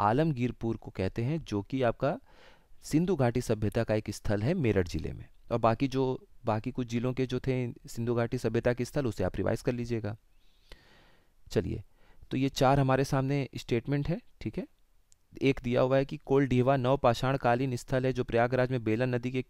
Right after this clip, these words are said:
तट पर स्थित है, ये बिल्कुल सही है। लहुरा देव नवपाषाणकालीन स्थल है जो संत कबीर नगर जिले में है, ये भी ठीक है।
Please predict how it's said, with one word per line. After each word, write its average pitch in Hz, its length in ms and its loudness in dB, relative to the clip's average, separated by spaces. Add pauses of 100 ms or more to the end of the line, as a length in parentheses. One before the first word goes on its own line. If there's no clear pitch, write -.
(120)
तट 117 160 0
पर 127 180 0
स्थित - 260 -4
है, 147 60 0
ये 147 120 4
बिल्कुल 147 260 2
सही 82 260 0
है। 78 140 -6 (800)
लहुरा 131 400 6
देव 156 300 2 (580)
नवपाषाणकालीन 143 1080 4
स्थल 143 220 0
है 147 60 2
जो 139 100 -2
संत 156 300 0
कबीर 135 260 2
नगर 127 260 2
जिले 101 280 0
में 87 140 0
है, 90 140 -4
ये 151 140 6
भी 143 100 2
ठीक - 240 -2
है। 80 120 -10